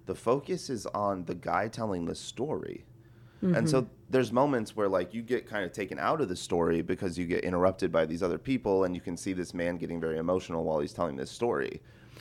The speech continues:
Speaker 2: Well,
Speaker 1: And
Speaker 2: yeah, and it's about him telling the story and the, the room he's telling the story in.
Speaker 1: Yeah.
Speaker 2: His, yeah, I mean, yeah, I think that's a really neat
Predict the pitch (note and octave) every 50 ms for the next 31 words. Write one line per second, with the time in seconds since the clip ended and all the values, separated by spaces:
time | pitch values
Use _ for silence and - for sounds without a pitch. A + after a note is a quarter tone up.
0 | - - - - - - - - - - A#3 G#3 A3 A#3+ G#3+ - - G#3+ G3+ G3
1 | G3 - - G#3 G3+ - A#3+ G#3+ C4+ B3+ B3+ A3+ A3 A#3+ A#3 A3 - A#3 A3 G#3
2 | F#3+ F3+ F3 E3+ - - G#3+ G3+ F3 - - - - G#3 G#3 A3 G#3+ G#3+ G3+ F#3+
3 | F3+ - - - - - - - - - - - - - E3+ F#3 F3 E3 D#3+ E3+
4 | - - - - - - - F#3 E3+ D#3+ F3+ G#3 A3 G#3+ F#3 F3 E3 D#3 D#3 D#3
5 | E3 D3+ - - F3+ F3+ E3 D#3+ D3+ D3 C#3+ C#3+ - - - D3+ D3+ C#3+ C3+ -
6 | - - - - - - - - - - - - - - - - - - - F2
7 | E2+ F2+ F#2 F2+ F2+ F2 E2+ E2+ E2+ D#2+ - F3+ D#3+ D#3+ E3+ - - E3+ E3 D#3
8 | D#3 D3 C#3+ C#3+ - - F#3 F3+ E3+ E3+ D#3 D3+ C#3+ B2 - - - - - -
9 | - - - - - - - - - - - - - D3+ D3 - - E3 - -
10 | - F#3+ F#3 A3 A3 A3 B3 - - F#3 E3+ E3+ E3 D#3+ E3 D#3+ E3 E3 E3 D#3+
11 | - - -